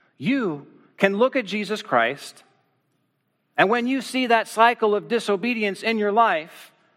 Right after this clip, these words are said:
you don't say, "I'm gonna get up and muster the strength to overcome this sin." You know, that may be a necessary part later on.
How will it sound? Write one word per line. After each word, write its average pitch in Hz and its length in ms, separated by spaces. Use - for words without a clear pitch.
you 190 100
don't 233 200
say, 208 200
"I'm 208 180
gonna 214 180
get 214 160
up 220 140
and 196 100
muster 226 320
the 185 80
strength 220 320
to 196 60
overcome 208 460
this 185 120
sin." 208 500
You 131 100
know, 180 120
that 180 160
may 185 160
be 185 140
a 185 60
necessary 190 540
part 185 280
later 190 260
on. 190 380